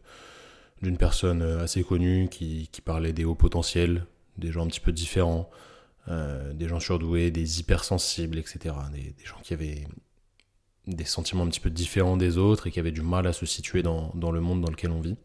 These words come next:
Et je trouve que ce qu'a dit Carlos Tinoco dans le, dans le début du podcast, là, l'extrait que je vous ai mis,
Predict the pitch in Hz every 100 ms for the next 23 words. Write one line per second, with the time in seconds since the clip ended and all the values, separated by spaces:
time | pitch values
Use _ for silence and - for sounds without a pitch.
0 | - - - - - - - - - -
1 | _ _ - 85 87 - 101 104 104 -
2 | - - 95 92 - - _ _ _ _
3 | _ - - 101 90 95 - 92 92 -
4 | - 90 - 92 85 - 82 80 78 78
5 | 73 73 82 80 82 82 85 87 - 98
6 | 98 90 87 85 - 92 80 85 82 87
7 | 95